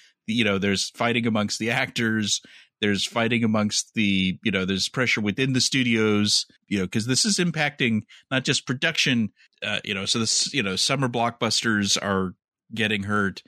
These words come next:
but also releasing new movies. They can't roll out their actors for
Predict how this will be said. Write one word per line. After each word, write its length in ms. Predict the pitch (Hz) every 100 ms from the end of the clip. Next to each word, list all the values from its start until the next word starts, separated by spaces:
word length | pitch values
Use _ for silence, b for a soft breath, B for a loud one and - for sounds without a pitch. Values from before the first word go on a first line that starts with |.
| B B B -
but 80 | 113
also 600 | 123 - 139 120 107 104 -
releasing 600 | - 113 117 139 - 139
new 160 | 127 127
movies. 500 | 127 131 135 127 123
They 140 | 110
can't 260 | 101 123 117
roll 220 | 120 117
out 180 | 113 107
their 140 | 104
actors 600 | 104 120 117 - 110 110
for 440 | 104 107 90 87